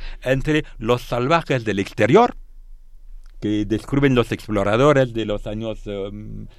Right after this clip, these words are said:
del fin del siglo diecinueve, y los, como los llamamos, le-, la-,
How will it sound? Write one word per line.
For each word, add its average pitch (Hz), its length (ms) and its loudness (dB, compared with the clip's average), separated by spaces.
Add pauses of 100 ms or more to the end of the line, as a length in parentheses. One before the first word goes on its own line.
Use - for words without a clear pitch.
del 95 140 -6
fin 151 160 -2
del 143 140 0
siglo 127 240 0
diecinueve, 123 540 -4 (280)
y 170 160 -6
los, 156 360 -4 (100)
como 98 240 -4
los 90 180 -4
llamamos, 131 480 -2 (220)
le-, 104 420 -8
la-, 101 320 -6